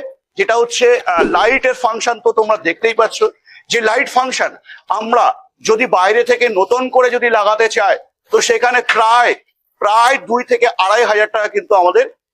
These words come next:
এক্সট্রা খরচা হয়ে যায়। তো সেই জায়গায় দাঁড়িয়ে নতুন করে কিন্তু কোনো আমাদের লাইট ফাংশনের কিন্তু দরকার পড়ছে না। তো সেই জায়গাটাই কিন্তু আজকে এই গাড়িতে আমরা পাচ্ছি,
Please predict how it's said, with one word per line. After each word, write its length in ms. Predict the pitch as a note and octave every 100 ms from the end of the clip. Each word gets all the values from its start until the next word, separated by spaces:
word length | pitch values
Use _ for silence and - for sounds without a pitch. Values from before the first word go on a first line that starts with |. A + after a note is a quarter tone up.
| -
এক্সট্রা 400 | D3+ - - B3
খরচা 360 | - G#3 - G3+
হয়ে 220 | E3+ D#3
যায়। 180 | B2 - _ _ -
তো 60 | A3+
সেই 260 | A3+ A#3+
জায়গায় 220 | A#3+ B3
দাঁড়িয়ে 280 | A#3 A3 A#3
নতুন 420 | A3 G3 A3 B3 A#3+
করে 200 | A3+ A3+
কিন্তু 280 | A3 G#3+ A3
কোনো 240 | F#3+ G#3
আমাদের 360 | F#3 E3+ F3 A3+ - _ _
লাইট 300 | E3 F#3 B3
ফাংশনের 460 | - G#3+ G#3 G3+ G3
কিন্তু 200 | F3+ G#3
দরকার 340 | D#3+ D3 E3+ F3+
পড়ছে 300 | C#3+ C#3 C3+
না। 120 | A#2+ - _ - -
তো 80 | -
সেই 220 | G3+ A#3+
জায়গাটাই 380 | B3+ B3 B3 B3+
কিন্তু 220 | G#3+ A#3+ A#3
আজকে 300 | G3 G3 A3
এই 300 | G3+ G#3 A#3 A#3+ - _ -
গাড়িতে 280 | F3+ G3+ A3+
আমরা 200 | G#3+ A3
পাচ্ছি, 340 | A3 G3 -